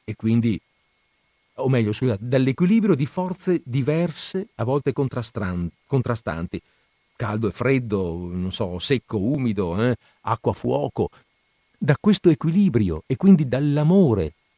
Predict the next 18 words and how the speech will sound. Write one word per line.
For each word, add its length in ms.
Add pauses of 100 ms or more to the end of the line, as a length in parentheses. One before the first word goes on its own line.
tra 160
le 80
forze 360
contrastanti 960
nasce 580 (240)
l'equilibrio 760
della 260
vita. 400 (680)
La 140
vita 360
è 220
amore 580 (220)
perché 260
è 20
una 160
continua 600
ricerca 760
di 280